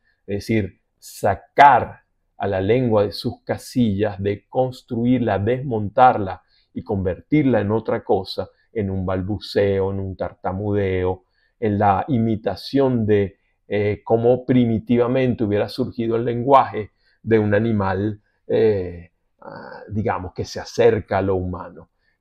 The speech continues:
Pero ese es un extremo que la poesía no podía seguir explorando, so pena de que, bueno, se quedara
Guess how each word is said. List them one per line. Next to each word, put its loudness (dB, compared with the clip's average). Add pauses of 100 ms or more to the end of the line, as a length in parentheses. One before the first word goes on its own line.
Pero 6
ese -4
es -12
un 0
extremo 2 (320)
que 0
la 2
poesía -4
no 0
podía 2
seguir -4
explorando, 0 (160)
so -4
pena -4 (320)
de -6
que, 0 (140)
bueno, -4
se -12
quedara -8